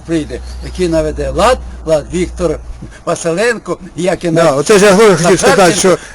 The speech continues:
Speaker 2: нас
Speaker 1: Прийдуть,
Speaker 2: теж
Speaker 1: прийдуть.
Speaker 2: списувати з рахунку ще не можна.
Speaker 1: Не, не потрібно.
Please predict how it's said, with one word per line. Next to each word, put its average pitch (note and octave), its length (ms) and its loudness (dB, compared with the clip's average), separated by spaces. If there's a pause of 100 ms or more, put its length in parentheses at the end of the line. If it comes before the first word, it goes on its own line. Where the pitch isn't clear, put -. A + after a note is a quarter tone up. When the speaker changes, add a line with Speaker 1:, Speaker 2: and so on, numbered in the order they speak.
Speaker 2:
нас A3+ 200 4
Speaker 1:
Прийдуть, C#4+ 180 4
Speaker 2:
теж A#3 80 6 (180)
Speaker 1:
прийдуть. B3+ 200 4
Speaker 2:
списувати A3 260 4
з F3+ 80 0
рахунку A3 440 4
ще G#3 180 4
не G3+ 80 4
можна. A#2 400 2 (160)
Speaker 1:
Не, B3+ 220 0 (120)
не C4 100 -2
потрібно. A3 540 0